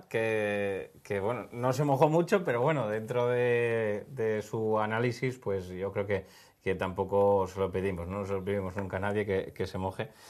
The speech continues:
y todos los que lo hagan, pues será, será porque ellos quieran. Eh, ahora vamos con, con Omar, a que nos analice un poquitín esta, esta jornada, que por lo menos nos, nos ayude.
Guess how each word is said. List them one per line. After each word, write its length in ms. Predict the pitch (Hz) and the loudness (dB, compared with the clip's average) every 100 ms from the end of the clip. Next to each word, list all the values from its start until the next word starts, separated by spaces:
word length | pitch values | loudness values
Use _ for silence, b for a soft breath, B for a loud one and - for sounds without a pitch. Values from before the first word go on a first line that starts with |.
| B B | B B
y 480 | - 98 98 92 92 92 | -4 -2 0 -2 -4 -6
todos 160 | - 104 | 0 0
los 120 | 101 | 2
que 100 | - | 2
lo 100 | 101 | 4
hagan, 260 | 98 101 104 | 4 4 0
pues 200 | 92 87 | -4 -4
será, 720 | 92 90 92 90 82 80 76 - | -4 -2 0 0 -4 -8 -14 -20
será 260 | - 98 101 | -8 0 0
porque 200 | 101 101 | 2 0
ellos 140 | 90 | -4
quieran. 280 | - 78 71 - B B B B | -6 -10 -10 -16 B B B B
Eh, 720 | - 120 120 117 117 113 117 110 | -2 2 4 4 2 2 0 0
ahora 140 | 120 | 2
vamos 140 | 131 127 | 2 2
con, 600 | 131 127 131 - - 127 | 2 2 0 -2 -10 -2
con 160 | 127 131 | 2 4
Omar, 400 | 135 165 190 - | 4 4 2 -4
a 120 | 113 | -6
que 80 | 101 | -6
nos 120 | 98 | -4
analice 320 | 101 104 107 | -4 -4 -4
un 60 | 107 | -6
poquitín 460 | 107 104 107 104 | -6 -4 -4 -4
esta, 580 | 104 101 104 104 98 92 | -4 -4 2 2 2 0
esta 180 | 104 104 | -4 -4
jornada, 300 | 104 113 123 | -2 0 0
que 80 | 117 | 0
por 140 | 101 | -4
lo 80 | 98 | -4
menos 220 | 98 101 | -4 -4
nos, 260 | 104 98 - | -4 -8 -8
nos 280 | 104 101 104 | -6 -6 -4
ayude. 320 | 107 120 131 | -2 -2 -2